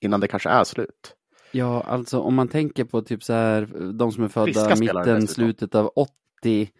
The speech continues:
Speaker 2: har ju haft en annan typ av, vad ska man säga, en annan typ av fysträning under sin karriär än vad generationerna innan har haft. Så det känns ju rimligt att de ska hålla längre också. Vi har ju till exempel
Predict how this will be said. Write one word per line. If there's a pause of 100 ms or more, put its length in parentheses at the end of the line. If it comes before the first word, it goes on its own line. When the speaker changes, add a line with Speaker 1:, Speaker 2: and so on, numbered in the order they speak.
(300)
Speaker 2:
har
ju
haft
en
annan
typ (180)
av, (640)
vad
ska
man
säga,
en
annan
typ
av (140)
fysträning
under
sin
karriär
än
vad
generationerna
innan
har
haft.
Så (340)
det
känns
ju
rimligt
att
de
ska
hålla
längre
också.
Vi
har
ju
till
exempel